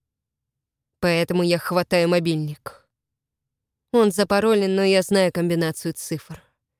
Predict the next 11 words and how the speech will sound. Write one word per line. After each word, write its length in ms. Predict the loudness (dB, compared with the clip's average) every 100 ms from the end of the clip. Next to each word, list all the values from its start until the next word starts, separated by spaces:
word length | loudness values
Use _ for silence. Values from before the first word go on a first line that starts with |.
| _ _ _
Ввожу 420 | -4 0 2 2
их, 140 | 0 2
надеясь, 360 | 0 2 0
что 180 | 0 -2
за 120 | 0
это 200 | 0 0
время 280 | 0 2 2
Макс 260 | 0 -2 -4
ничего 320 | -4 -2 0
не 120 | 0
поменял. 600 | 0 0 0 -2 -6 -14